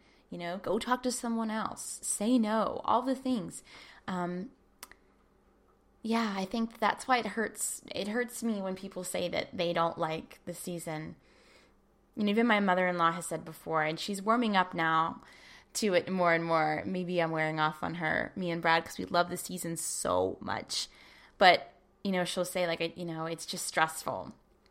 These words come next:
I think it's stressful because we let it be stressful, and also because we,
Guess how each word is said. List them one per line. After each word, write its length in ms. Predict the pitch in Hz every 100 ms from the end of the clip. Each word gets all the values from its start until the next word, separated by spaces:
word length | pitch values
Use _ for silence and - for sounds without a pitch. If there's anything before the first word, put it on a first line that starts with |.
| _ _ _ -
I 40 | 226
think 160 | 247
it's 100 | 233
stressful 380 | - 185 185 208
because 580 | 196 190 175 165 160 - - - - -
we 120 | 202 196
let 160 | 185
it 100 | 185
be 100 | 202
stressful, 520 | 185 190 180 - 190
and 160 | 185 175
also 240 | 165 -
because 420 | 175 165 - 165 -
we, 180 | 170